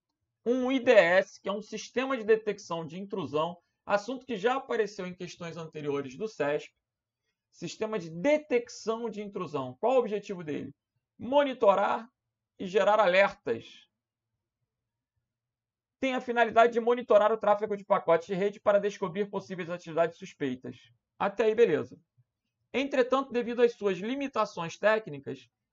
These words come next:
ele não pode ser usado para impedir que usuários excluam acidentalmente arquivos de sistema. Então, essa questão está certa. Ele não tem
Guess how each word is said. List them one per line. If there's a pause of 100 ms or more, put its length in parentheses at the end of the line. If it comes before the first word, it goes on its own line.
(120)
ele
não
pode
ser
usado
para
impedir
que
usuários
excluam
acidentalmente
arquivos
de
sistema. (340)
Então,
essa
questão
está (200)
certa.
Ele
não
tem